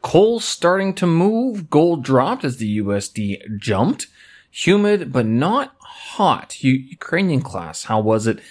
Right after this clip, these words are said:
Oh, and I got a little of a Saturday afternoon jam for you. And plus, the newsletter is out Monday, May fifteenth, two thousand twenty-three. I'm Steven Sersky. Folks, Canadian expat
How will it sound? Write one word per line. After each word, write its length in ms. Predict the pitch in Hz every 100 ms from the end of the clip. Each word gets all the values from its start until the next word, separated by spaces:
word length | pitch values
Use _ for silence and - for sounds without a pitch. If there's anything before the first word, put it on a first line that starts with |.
| - _ _
Oh, 220 | - 381 151
and 100 | 127
I 60 |
got 180 | 123 147
a 40 |
little 260 | 156 165 165
of 80 | 156
a 360 | 156 151 135 - _ _
Saturday 440 | - - 220 208 202
afternoon 760 | 190 190 175 175 160 139 135 135
jam 440 | 113 117 135 139 123
for 240 | - 110
you. 240 | 95 90 85
And 120 | 92
plus, 440 | 123 143 - - _ _ -
the 100 | 190
newsletter 540 | 175 113 - 90 - _ -
is 180 | 101
out 220 | 80 - - -
Monday, 580 | 104 110 151 151 - 80 -
May 240 | 120 147
fifteenth, 600 | - 156 131 151 143 139 - - - - _ -
two 100 | 175
thousand 340 | 180 180 165
twenty-three. 560 | 160 156 151 131 143 104
I'm 120 | 87
Steven 260 | - 98 98
Sersky. 480 | - 113 110 123 120
Folks, 380 | 151 165 - - - - - _ _ _ -
Canadian 380 | - 139 180 -
expat 600 | 151 - - 147 135 135